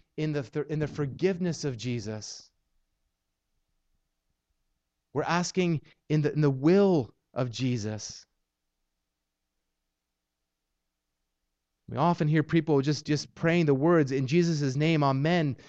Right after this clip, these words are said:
but, but they, we get used to saying that, so it doesn't even mean anything anymore. But praying in Jesus' name means so much. It means we're praying trusting him.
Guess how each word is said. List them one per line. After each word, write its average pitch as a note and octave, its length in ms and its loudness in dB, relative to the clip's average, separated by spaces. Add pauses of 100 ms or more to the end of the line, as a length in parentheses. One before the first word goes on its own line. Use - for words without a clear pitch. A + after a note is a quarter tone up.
(200)
but, C#3+ 200 -2
but D3 120 -2
they, D3+ 160 -4 (160)
we D3+ 160 -6
get E3 140 -4
used F#3+ 160 -6
to E3 80 -4
saying F#3+ 380 -2
that, D#3 140 -4
so E3+ 60 -8
it D3 60 -8
doesn't F3 160 -4
even D3+ 240 -2
mean G#3 220 -2
anything D3 400 -4
anymore. G#2 480 -10 (2250)
But C3+ 160 -8
praying F3 460 0
in B2+ 160 -4
Jesus' D#3+ 440 -4
name C#3+ 540 -4 (1040)
means D#3 360 -6
so D#3+ 260 -10
much. E3 480 -10 (920)
It - 60 -20 (960)
means C#3+ 160 -4
we're C#3+ 80 0
praying E3 560 -2 (240)
trusting D#3+ 540 -4
him. C3 460 -4